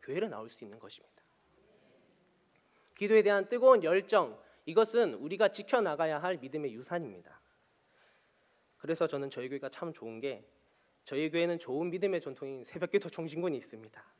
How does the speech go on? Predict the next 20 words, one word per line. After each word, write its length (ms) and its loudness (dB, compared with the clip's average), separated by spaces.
우리가 280 0
몸은 300 2
피곤할 380 2
수 140 -4
있지만 680 -10
이 120 -10
특별한 460 -4
기간을 360 -8
소중하게 540 -2
여기길 320 -10
바랍니다. 600 -20
더 180 6
나아가서 440 4
이 120 -2
기도들, 720 -4
우리가 320 2
모인 280 -2
이 120 -6
기도들을 440 0
통하여서 680 -8